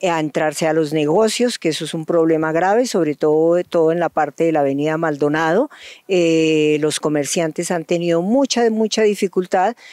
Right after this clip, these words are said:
con las personas que vienen a solicitarles que les, eh, brinden algo de comida o en fin. Entonces, mm, nos han colaborado en eso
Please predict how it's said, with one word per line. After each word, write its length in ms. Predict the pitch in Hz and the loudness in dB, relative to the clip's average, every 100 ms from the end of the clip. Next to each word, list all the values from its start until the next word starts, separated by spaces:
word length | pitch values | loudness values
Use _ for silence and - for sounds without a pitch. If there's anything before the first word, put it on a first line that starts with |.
| - | -14
con 160 | - 175 | -4 -2
las 160 | 160 | -2
personas 580 | - 160 - 175 170 202 | -2 -4 -2 -4 -2 -4
que 140 | - 175 | -2 0
vienen 420 | 151 156 156 175 | 2 0 -2 -2
a 280 | 165 147 151 | -2 -2 -4
solicitarles 1200 | - 147 143 143 - 156 151 156 165 170 - - | -4 -4 -4 -6 -2 -2 0 0 0 -2 -8 -6
que 160 | 185 156 | -2 0
les, 460 | 143 139 - - - - - | 0 -2 -4 -10 -12 -20 -4
eh, 160 | 165 | -2
brinden 560 | 151 165 180 170 180 175 | 0 0 0 2 0 0
algo 360 | 160 151 160 170 | -2 0 0 2
de 140 | 170 | 2
comida 540 | - 147 151 208 220 220 | 0 -2 0 2 2 2
o 120 | 175 | 2
en 100 | 156 | 0
fin. 300 | 202 233 269 - - - | 0 0 0 -8 -20 -8
Entonces, 1300 | - 180 160 180 170 170 165 - 175 170 170 180 - 190 | -2 -2 0 2 2 0 -2 0 2 4 4 2 0 -2
mm, 560 | 180 160 147 143 143 139 - | 0 0 0 -2 -4 -6 -2
nos 260 | 165 156 | 0 0
han 140 | 185 160 | -2 -2
colaborado 600 | 190 185 151 143 151 185 | 0 2 4 2 2 2
en 120 | 233 | 2
eso 300 | 220 214 | 0 -2